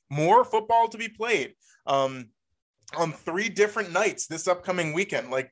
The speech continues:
are you kidding me? Let's go. Uh,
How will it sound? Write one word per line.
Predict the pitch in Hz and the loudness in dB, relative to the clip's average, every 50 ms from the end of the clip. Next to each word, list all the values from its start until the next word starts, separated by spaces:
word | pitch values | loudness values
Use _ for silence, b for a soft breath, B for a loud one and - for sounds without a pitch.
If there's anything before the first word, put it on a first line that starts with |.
| _ - | _ -4
are | 139 147 | -2 -2
you | 156 151 | -2 -2
kidding | 151 - 165 165 180 196 | -2 0 0 2 2 2
me? | 208 220 220 | 0 0 2
Let's | 202 185 190 190 - | 4 4 4 4 4
go. | - 180 208 202 143 117 123 156 - b b b b b b - | 6 8 8 10 10 8 6 2 -2 b b b b b b 4
Uh, | 156 156 156 156 156 156 | 6 8 10 10 10 8